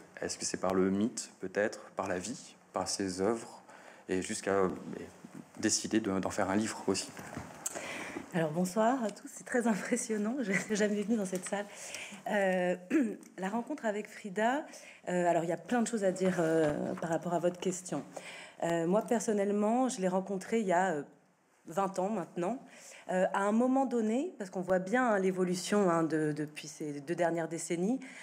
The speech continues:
Speaker 2: à un moment donné, elle n'est-, elle n'était peut-être pas encore, euh, l'icône, euh,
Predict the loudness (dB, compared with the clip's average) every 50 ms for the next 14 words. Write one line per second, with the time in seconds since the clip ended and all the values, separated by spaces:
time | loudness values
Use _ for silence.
0 | -18 -14 -8 -4 -2 -2 -2 -2 -2 -4 -4 -4 -4 -2 2 2 2 4 2 2
1 | 0 0 -2 -4 -6 -10 -6 -4 -4 -4 -4 -6 -6 -6 -6 -6 -4 -2 0 0
2 | 0 0 0 2 2 2 2 0 -4 -12 -18 -20 -20 -20 -16 -6 -2 0 2 2
3 | 2 2 0 0 0 -2 -2 -2 -2 -2 -4 -4 0 2 4 4 4 4 2 0
4 | -2 -2 -2 0 0 0 0